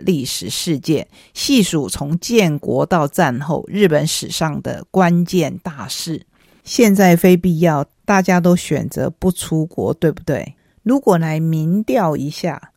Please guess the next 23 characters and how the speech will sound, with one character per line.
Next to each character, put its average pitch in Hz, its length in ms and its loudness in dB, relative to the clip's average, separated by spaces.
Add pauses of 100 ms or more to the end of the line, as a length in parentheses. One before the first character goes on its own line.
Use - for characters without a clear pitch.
(120)
现 262 260 0
在 226 160 0
可 175 160 -4
以 135 320 -4
自 233 240 -2
由 139 180 0
出 190 280 -4
国 - 200 -6
的 127 120 -4
话， 156 320 -6
你 160 200 -6
最 170 240 -2
想 151 240 -8
去 208 300 -6
的 143 140 -4
国 147 340 -2
家 180 320 -2
是 180 200 -4
哪 139 280 -6
里？ 131 280 -8 (400)
我 165 240 0
相 202 300 -2
信 202 260 -2